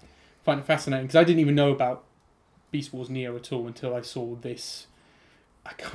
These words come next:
remember where I saw it. I think I saw it at Toy Fair or something, and I was like, "What is that?" Um, because I just assumed that, I just assumed, right, that, um, Beast Wars was an, uh, I don't know,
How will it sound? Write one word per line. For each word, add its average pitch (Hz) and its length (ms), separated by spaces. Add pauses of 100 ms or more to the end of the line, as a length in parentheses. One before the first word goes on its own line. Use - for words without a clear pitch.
remember 165 200
where 143 120
I 135 60
saw 143 180
it. - 40
I - 20
think 175 140
I - 20
saw 156 220
it 139 40
at 139 100
Toy 160 240
Fair 175 240
or 180 80
something, 190 540 (340)
and 147 120
I 156 40
was 147 120
like, 143 180
"What 160 260
is 151 260
that?" 139 280 (800)
Um, 143 320
because 151 260
I 185 120
just 151 200
assumed 131 380
that, - 220 (1080)
I 269 120
just - 200
assumed, 135 440
right, 123 260
that, 143 240
um, 135 340 (420)
Beast 165 300
Wars 139 520
was 139 300
an, 143 360
uh, 143 260
I 151 80
don't 143 120
know, 139 200